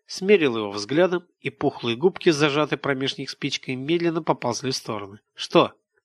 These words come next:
Тётка кокетливо пожала плечами и, крутя на пальце тряпку, вплыла в номер. «Стирку затеяли?» кивнула она в сторону ванны. «Да. М-м-м».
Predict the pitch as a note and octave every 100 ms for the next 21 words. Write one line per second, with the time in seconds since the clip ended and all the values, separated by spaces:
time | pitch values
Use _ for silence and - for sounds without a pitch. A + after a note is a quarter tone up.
0 | _ - C#3+ C3+ - - C#3+ C3 C3+ A2+
1 | - A#2 B2+ A#2 A2+ A#2+ A2 G#2+ G2+ G#2+
2 | - - E3 E3+ G3 G#2 C3 A#2+ C#3 A#2
3 | A#2 A#2 G#2 - - D3+ F3 - F3+ -
4 | C3+ A2+ G#2+ A2 G#2+ G#2 G2+ - _ _
5 | _ - - - D3+ - F#3+ G#3+ G#3 G3
6 | F#3 F#3 F3+ _ - - D3+ D3+ D3 C#3
7 | C3+ - C#3+ C3 B2+ A2+ G#2 A2 A#2+ B2
8 | A2+ A2 A2 - _ _ D3+ D3+ D3 C#3+
9 | C#3 C3+